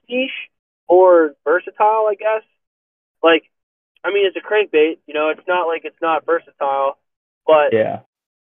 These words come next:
Speaker 1: it's got a, it's got such a, it's got an action to it that is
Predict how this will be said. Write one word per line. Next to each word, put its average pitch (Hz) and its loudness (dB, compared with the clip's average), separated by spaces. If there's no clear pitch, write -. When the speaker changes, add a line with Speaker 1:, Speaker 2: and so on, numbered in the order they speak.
Speaker 1:
it's 160 -10
got 185 -2
a, 147 -2
it's 147 -14
got 196 2
such 202 0
a, 151 -2
it's - -16
got 233 0
an 190 -4
action 208 -4
to 247 -8
it 214 -8
that 165 -2
is 190 0